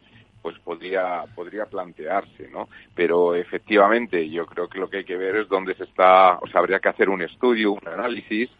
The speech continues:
de ver realmente dónde se están produciendo los, los, los gaps, ¿no? En términos de, de ver quién se está beneficiando de esto. El problema es que cuando analizas en profundidad esto, pues te das cuenta que,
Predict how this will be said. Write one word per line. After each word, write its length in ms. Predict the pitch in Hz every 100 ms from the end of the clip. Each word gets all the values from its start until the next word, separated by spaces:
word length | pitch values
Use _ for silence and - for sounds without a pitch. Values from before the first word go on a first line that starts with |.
| - - _ _
de 200 | 80 80
ver 160 | 80 87
realmente 540 | 95 90 90 87 95
dónde 280 | 98 92 87
se 120 | -
están 320 | - 90 90
produciendo 1200 | 92 87 82 78 - 85 85 90 92 92 87 85 82
los, 420 | 82 78 73 -
los, 400 | 76 73 73 -
los 280 | 69 67 -
gaps, 460 | 95 95 - 67
¿no? 260 | 78 87 113
En 160 | 82 80
términos 480 | 80 78 82 78 78
de, 300 | 78 76 71 - - - _
de 100 | 85
ver 140 | 82 -
quién 200 | 107 107
se 100 | 90
está 380 | - 95 87 73 _ _ - -
beneficiando 600 | 76 - - 82 76 69
de 80 | 71
esto. 200 | - 67
El 80 |
problema 360 | - - 98 110
es 60 | -
que 140 | 98
cuando 300 | 98 92 90
analizas 560 | 92 101 - 107 104 - _ _ _ _ _ -
en 120 | 107
profundidad 760 | 104 101 104 95 98 104 101 101
esto, 300 | 104 - 104
pues 260 | - 92 -
te 80 | 92
das 180 | 95 -
cuenta 380 | 98 95 98 95
que, 420 | 90 87 82